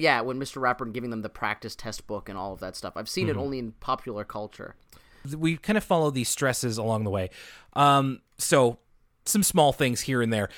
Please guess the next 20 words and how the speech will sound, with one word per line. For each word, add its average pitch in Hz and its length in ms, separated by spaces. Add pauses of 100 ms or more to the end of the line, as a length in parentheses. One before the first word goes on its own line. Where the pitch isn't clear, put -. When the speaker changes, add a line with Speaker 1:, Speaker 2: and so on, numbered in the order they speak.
(140)
Speaker 2:
First 185 240
of 185 60
all, 143 300
when, 139 420
before 160 680 (480)
Mister 147 440
Ratburn 123 380
introduces 117 460
this, 107 160
he 107 100
puts - 320
S 113 160
W 113 260
E 113 180
A 107 80
T 107 280
up 92 160
on 107 100
the 98 60
chalkboard, 101 600